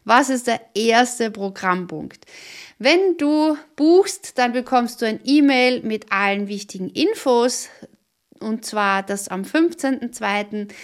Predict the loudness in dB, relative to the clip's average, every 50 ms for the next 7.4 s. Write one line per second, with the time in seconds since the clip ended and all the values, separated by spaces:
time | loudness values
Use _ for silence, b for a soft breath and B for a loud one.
0 | B B B B -6 -6 -6 -8 -10 -10 -6 -2 0 0 0 0 -2 -4 -4 -4
1 | -4 -4 -6 -12 -16 -12 -10 -10 -8 -8 -10 -10 -10 -6 -2 0 2 2 2 2
2 | 2 2 2 2 2 -2 -8 B B B B B B B B B -10 -8 -8 -8
3 | -10 -10 -12 -8 -4 -2 -2 -4 -4 -10 -8 -4 -2 0 0 -2 -2 -4 -6 -6
4 | -6 -4 -2 -2 0 -2 -2 -4 -6 -8 -10 -8 -4 -2 0 2 2 2 0 -2
5 | -4 -10 -6 -6 -4 -4 -2 -2 -2 -2 -4 -6 -6 -2 -2 -2 -2 -2 -6 -6
6 | -6 -4 -4 -4 -6 -10 -10 -6 -4 -4 -4 -4 -6 -10 -10 -10 -10 -10 -10 -4
7 | 0 4 4 4 2 0 -6